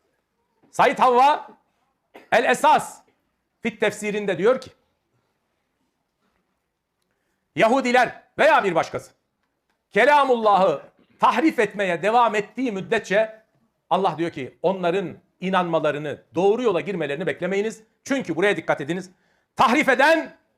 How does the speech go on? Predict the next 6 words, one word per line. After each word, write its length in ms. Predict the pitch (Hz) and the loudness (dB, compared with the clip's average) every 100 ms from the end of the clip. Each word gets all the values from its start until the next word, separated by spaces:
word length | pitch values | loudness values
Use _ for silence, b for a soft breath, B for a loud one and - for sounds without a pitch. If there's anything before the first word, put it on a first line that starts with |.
| _ | _
asla 360 | 202 202 165 175 | -4 -2 -2 -2
tasdik 320 | 156 - - | -4 -6 -14
etmez. 500 | 107 _ _ _ _ _ _ _ _ - | -14 _ _ _ _ _ _ _ _ -4
Tahrif 300 | 156 220 196 | -2 -2 0
eden 320 | 180 277 302 - - _ | 2 2 0 -12 -20 _
asla 680 | 220 220 202 247 311 - | -2 0 2 2 2 -2